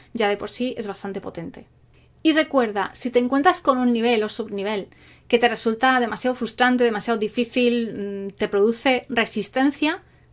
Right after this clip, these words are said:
divídelo, subdivide, sub, sub, sub, sub, sub, sub, sub, sub, sub, sub, tareas, lo que necesites.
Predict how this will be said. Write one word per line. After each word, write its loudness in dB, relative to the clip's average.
divídelo, 2
subdivide, -2
sub, -4
sub, -6
sub, -4
sub, -2
sub, -4
sub, -4
sub, -6
sub, -2
sub, -4
sub, -2
tareas, 0
lo 0
que -4
necesites. -4